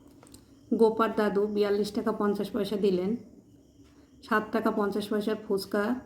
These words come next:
খেলো, পাঁচ টাকা শূন্য শূন্য পয়সার আলু কাবলি খেলো। মোট কত টাকা খেয়েছে? শূন্য আর শূন্য যোগ করলে শূন্য হয়, শূন্য আর পাঁচে যোগ করলে পাঁচ হয়, পাঁচ আর সাত যোগ করলে বারো হয়, বারো টাকা পঞ্চাশ পয়সা।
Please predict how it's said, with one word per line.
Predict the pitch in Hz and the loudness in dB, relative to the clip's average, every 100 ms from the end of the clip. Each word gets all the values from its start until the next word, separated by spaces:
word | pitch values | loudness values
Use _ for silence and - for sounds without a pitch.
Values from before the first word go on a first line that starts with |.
| - - - - | -14 -20 -10 0
খেলো, | 214 190 220 262 | 4 4 2 0
পাঁচ | 190 190 - | -2 -2 -4
টাকা | 220 208 214 254 - - - - - - - - - - - - - | -2 0 -2 -4 -10 -20 -20 -20 -20 -20 -20 -20 -20 -20 -20 -18 0
শূন্য | 220 220 220 | 2 4 2
শূন্য | 220 220 | 2 2
পয়সার | 214 202 220 196 | 0 -2 0 0
আলু | 190 202 | 0 0
কাবলি | 196 208 | -2 -2
খেলো। | 214 196 208 269 - - - - | 0 0 -2 -4 -12 -20 -20 -4
মোট | 214 220 220 | -2 0 0
কত | 202 220 | 0 0
টাকা | 220 214 | 0 0
খেয়েছে? | 226 214 208 208 294 - - - - - - | 2 2 2 0 -2 -6 -20 -20 -20 -20 -2
শূন্য | 220 214 226 | 2 4 4
আর | 226 | 2
শূন্য | 220 214 | 2 2
যোগ | 208 190 | 2 2
করলে | 208 208 220 | 0 0 0
শূন্য | 208 208 214 | 0 2 0
হয়, | 202 269 - - - | 0 -2 -4 -16 -4
শূন্য | 220 208 214 | 0 2 2
আর | 214 | 0
পাঁচে | 208 208 196 | -2 -2 -2
যোগ | 196 196 | 0 0
করলে | 202 214 | 0 0
পাঁচ | 190 185 - | -2 -4 -6
হয়, | 180 - - - - | -8 -8 -18 -20 -6
পাঁচ | 202 202 214 | 0 0 0
আর | 214 | 0
সাত | 214 190 | 0 2
যোগ | 196 202 | 0 0
করলে | 208 262 208 | 2 2 2
বারো | 185 190 | 0 0
হয়, | 185 175 | 0 0
বারো | 190 190 202 | 0 0 -2
টাকা | 202 220 | -4 -4
পঞ্চাশ | 196 190 185 - | -2 -2 -4 -4
পয়সা। | 185 185 | -4 -4